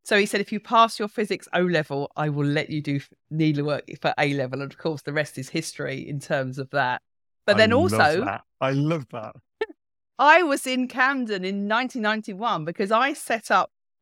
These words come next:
Speaker 1: one of the first recycled clothing brands called Catweasel,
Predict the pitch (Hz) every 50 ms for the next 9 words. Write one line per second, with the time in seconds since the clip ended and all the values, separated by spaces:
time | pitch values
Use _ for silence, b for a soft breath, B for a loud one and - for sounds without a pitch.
0 | _ - 185 202 214 208 202 185 - 190 - - 220 214 208 202 202 - - 156
1 | 175 202 202 190 - - 185 190 190 - 208 185 _ - - 220 220 269 262 220
2 | 196 156 139 135 139 139 143 139 131 131 135 139 - - - 196 190 185 _ -
3 | - - - 233 285 - - 147 147 131 127 131 - - - - - 240